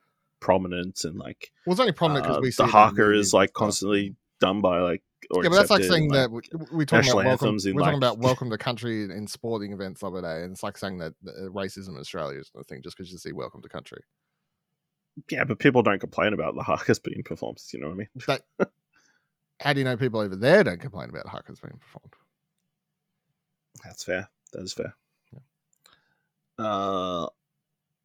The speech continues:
Speaker 1: but yeah, this looks really interesting. Julian Dennison looks really good. Uh, yeah, I'm very keen. Uh, so I think it's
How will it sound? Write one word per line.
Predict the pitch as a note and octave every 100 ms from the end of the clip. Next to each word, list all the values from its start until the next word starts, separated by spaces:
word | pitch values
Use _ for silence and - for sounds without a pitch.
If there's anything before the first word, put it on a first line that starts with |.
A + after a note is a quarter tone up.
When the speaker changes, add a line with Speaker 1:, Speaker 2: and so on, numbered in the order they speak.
| _ _ _ _ -
Speaker 1:
but | A2+ A2
yeah, | F#2+
this | F#2 D#3
looks | A#2 A2+
really | G#2 G2
interesting. | G2 G#2 G2+ G2 G2 G2+ _ -
Julian | - F2+ G2
Dennison | F#2 F#2 F#2 F2+
looks | F2+ F#2+
really | F2
good. | F#2+ C#3 B2+ A#2+ - - _ _ _ _ -
Uh, | G2+ G2+ G2+ G2 G2 F#2 F2+ G2+
yeah, | D3+ - -
I'm | G2+
very | C3 A#2+
keen. | - A#2+ E2+ - _ _ _ _
Uh, | - G2 F#2 F#2+ D#2+
so | -
I | G2+
think | - F3
it's | F4